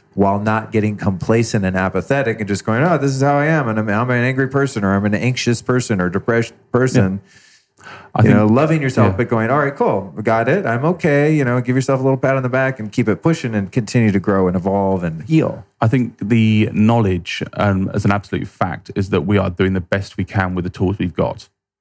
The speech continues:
Speaker 2: Um, and the tools we've got, uh, may not be the best tools. It's like trying to change a spark plug with a, um, rusty old Leatherman. It's a tool we've got. We can still do the job, but it's gonna cause grazed knuckle-, knuckles and stuff.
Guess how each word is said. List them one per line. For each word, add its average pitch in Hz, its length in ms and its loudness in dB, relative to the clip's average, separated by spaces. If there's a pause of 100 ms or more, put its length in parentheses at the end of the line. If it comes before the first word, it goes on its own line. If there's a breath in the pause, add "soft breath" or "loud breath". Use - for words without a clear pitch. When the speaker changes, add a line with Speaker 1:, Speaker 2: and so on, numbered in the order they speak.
(720)
Speaker 2:
Um, 95 560 -2
and 104 120 4
the 101 40 4
tools 107 260 2
we've 98 140 -2
got, - 260 -2 (320)
uh, - 60 -12 (340)
may 101 240 0
not 92 140 -2
be 92 80 -2
the 98 60 2
best 95 280 -2
tools. 87 280 0
It's 92 180 -2
like 92 140 -4
trying 92 260 -2
to - 40 -12 (140)
change 95 240 -2
a 95 40 -6
spark - 320 -4 (100)
plug 92 200 -6
with 95 140 -4
a, 92 220 0 (280)
um, 95 300 0
rusty 98 300 -4
old 92 120 0
Leatherman. 92 440 -4 (440)
It's - 180 0
a 107 60 -2
tool 110 200 2
we've 95 180 0
got. 95 180 0
We 101 100 -2
can 117 80 2
still 131 180 2
do 113 140 2
the 90 80 -2
job, 107 360 -4 (380 loud breath)
but 110 100 4
it's 101 140 -2
gonna 98 280 0 (260)
cause 101 260 2
grazed 95 300 0
knuckle-, 107 340 -2
knuckles 101 320 -2
and 90 100 -10
stuff. 92 380 -8